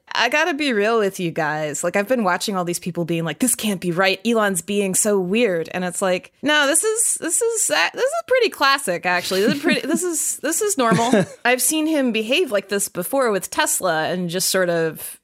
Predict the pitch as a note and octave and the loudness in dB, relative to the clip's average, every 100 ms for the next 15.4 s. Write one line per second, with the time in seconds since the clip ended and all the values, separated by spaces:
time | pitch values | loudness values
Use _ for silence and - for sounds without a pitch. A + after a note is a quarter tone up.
0 | _ _ F3+ F#3 F#3 F3 - E3+ G3 C#4 | _ _ -2 0 0 -2 -4 -2 0 0
1 | F#3+ D2+ - - - - - E4 F3+ D3 | -2 -4 -6 -6 -4 -2 0 0 0 0
2 | A2+ F#2+ D#3 A#3+ - - D4+ C4+ C4 B3+ | -2 0 -2 -4 -4 0 2 4 4 2
3 | - - D4 A3+ F3 A#3 _ _ G#3+ B3+ | -4 -4 0 0 -2 -8 _ _ 2 4
4 | A#3+ B3 D#4 F4 D4+ B3 G#3 A3 G#3+ G3+ | 4 2 0 0 0 0 2 2 0 0
5 | G#3+ G3+ F#3 G3 F3+ - F3 E3 F#3 F#3 | 0 0 0 0 0 -2 -2 0 0 0
6 | - - G#3 F#3+ E3+ D3+ - F3+ F3+ E3 | -6 -6 -2 -2 -2 -2 0 0 2 0
7 | D#3+ D#3+ D#3+ - F3 F3 E3+ - F#3 F3 | 0 -2 -6 -2 0 2 0 0 0 0
8 | E3+ E3 D#3+ D3 - - - - F3 B2 | -4 -6 -6 -6 -4 -2 -2 -2 -2 -2
9 | E2+ F3+ G#3 _ G3+ G3 G#3 F3+ F3 F3 | -4 -10 -18 _ -4 -2 0 2 2 2
10 | E3+ - - G3 G#3+ B3 B3+ B3 A3+ G3+ | 0 0 -2 -2 0 2 2 2 2 0
11 | B2 D#3+ F#3 F#3+ F3+ F#3 F3+ E3+ - F#3 | -2 -2 0 0 0 -2 -4 -6 -4 -4
12 | F3 E3+ D#3+ D#3 D#3+ D#3+ F#3+ F3 - F#3 | -2 -2 -2 -4 -6 -2 -2 -2 -2 -2
13 | E3+ D#3 D#3 D#3+ D#3+ F3 D3+ F3+ E3 E3 | -2 -4 -6 -6 -6 -6 -6 -4 -4 -2
14 | E3 E3 - E3+ D#3+ E3 - E3 E3 D3 | -2 -2 0 0 -2 -2 -2 -2 -4 -4
15 | C3+ E3 D3+ D3 | -4 -4 -4 -6